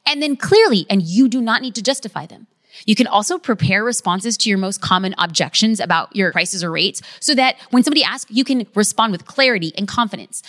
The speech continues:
on sales calls, in direct messages, or even in person. Look at them. You've practiced, you know. And another tip is I want you to practice your body language and your tonality as well as the words that you use. So much of communication is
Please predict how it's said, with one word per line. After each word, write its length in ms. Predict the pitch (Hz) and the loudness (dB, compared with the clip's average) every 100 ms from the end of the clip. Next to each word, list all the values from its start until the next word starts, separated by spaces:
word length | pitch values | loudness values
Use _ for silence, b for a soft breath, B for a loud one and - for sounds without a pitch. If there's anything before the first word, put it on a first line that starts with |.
| B | B
on 140 | 202 233 | 0 2
sales 380 | - 247 233 | 2 0 -2
calls, 320 | - 175 98 - | -4 -4 -4 -2
in 100 | 226 | 0
direct 240 | 247 226 | 2 0
messages, 400 | 233 196 180 139 | -2 -2 -6 -6
or 80 | 240 | 0
even 160 | 262 | 4
in 80 | 311 | 4
person. 320 | 320 370 165 - _ | 2 -2 -4 -6 _
Look 200 | 180 220 | 2 2
at 80 | 359 | 2
them. 160 | 202 156 - | -4 -8 -12
You've 180 | - 233 | -4 -2
practiced, 460 | - 330 - 196 - | 0 0 -2 -6 4
you 100 | 254 | 6
know. 360 | 254 185 - _ B B B | 8 4 -2 _ B B B
And 80 | 202 | 2
another 260 | 202 214 | 4 0
tip 260 | 233 294 302 B B - | -2 -4 -6 B B -8
is 120 | 190 | -2
I 80 | 233 | 2
want 180 | 294 | 2
you 40 | 427 | 0
to 60 | 403 | 2
practice 360 | - 247 262 | 0 0 0
your 60 | 208 | 0
body 420 | 175 180 175 196 | 2 0 0 -2
language 380 | 180 156 117 - | -6 -8 -6 -2
and 100 | 208 | 0
your 100 | 202 | 0
tonality 760 | 175 196 180 180 196 170 151 - | 2 2 2 0 -2 -6 -10 -10
as 180 | 190 | -6
well 180 | 180 208 | -2 -2
as 120 | 247 | -2
the 80 | 220 | -4
words 340 | 190 180 185 165 | -4 -6 -8 -8
that 120 | - | -6
you 120 | 175 | -6
use. 380 | 160 143 69 - B B B B | -6 -8 -6 -8 B B B B
So 320 | - - 269 | -10 0 2
much 200 | 294 370 | 4 2
of 200 | 330 247 - | -2 -6 -4
communication 600 | 233 240 233 233 214 214 | -2 -2 -2 0 0 0
is 180 | - 190 | -4 -6